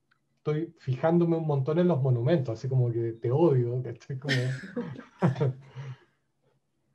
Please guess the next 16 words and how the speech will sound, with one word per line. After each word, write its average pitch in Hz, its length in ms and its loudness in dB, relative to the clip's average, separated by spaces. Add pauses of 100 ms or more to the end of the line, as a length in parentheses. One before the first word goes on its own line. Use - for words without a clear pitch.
(320)
pero, 135 580 6 (880)
pero 151 140 -2
eso 208 100 2
me 190 120 4
parece 170 240 2
interesante, 135 500 0
cómo, 143 260 -2
cómo 151 160 0
estas 170 220 2
imágenes 156 420 0
son 160 160 -6
capaces 151 520 -2
de, 143 400 0 (340)
de 127 140 -2
activar, 131 580 0 (460)
eh, 104 320 -10